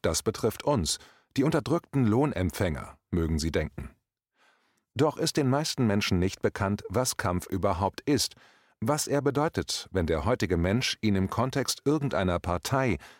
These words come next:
einer Idee oder schlichtweg für seine guten Ziele einsetzt. Ich werde hier die These aufstellen, dass der Kampf in Form einer Gewaltabsicht und oder einer Verdrängung von Personen zu einem Gegenüber,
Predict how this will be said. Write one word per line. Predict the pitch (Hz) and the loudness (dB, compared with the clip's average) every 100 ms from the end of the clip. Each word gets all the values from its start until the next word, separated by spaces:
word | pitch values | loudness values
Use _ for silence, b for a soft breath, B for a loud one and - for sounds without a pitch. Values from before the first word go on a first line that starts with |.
| B _ | B _
einer | 123 135 | 0 2
Idee | 135 123 160 104 71 - | 0 2 2 2 -2 -2
oder | 120 151 139 B B - | 0 0 -2 B B 0
schlichtweg | 151 160 - 135 - | 0 0 0 -2 0
für | 139 | 0
seine | 127 123 120 | 2 2 0
guten | 98 - 123 | -2 0 0
Ziele | - - 120 71 67 - | 0 0 0 -2 -4 -6
einsetzt. | 104 101 85 65 - - - _ _ b b b b b | -2 0 0 -4 -12 -14 -18 _ _ b b b b b
Ich | 127 - | -2 2
werde | 170 | 2
hier | 170 175 | 2 0
die | 165 | 0
These | - 110 104 90 | 2 2 2 2
aufstellen, | 101 - 120 120 107 | 0 0 0 2 0
dass | 82 | 0
der | 85 | -2
Kampf | - 98 107 127 - | -2 0 0 -2 -2
in | 95 | -2
Form | 85 90 82 85 | 0 0 -2 -2
einer | 85 73 | -2 -2
Gewaltabsicht | 85 90 90 - 98 - - 110 - - - - | -2 0 -2 -2 -6 -2 0 0 -2 -8 -10 -6
und | 117 147 - - | -2 0 -2 -4
oder | 117 123 123 104 | -2 0 0 2
einer | 107 101 | 2 0
Verdrängung | 95 104 98 - 147 104 82 | 0 -2 0 0 0 0 -2
von | - 87 | -2 -2
Personen | 85 82 80 101 110 101 | -2 -2 0 2 2 2
zu | - | -2
einem | - 85 80 | -2 -2 -2
Gegenüber, | 90 85 80 147 123 117 | -2 -4 -2 0 2 2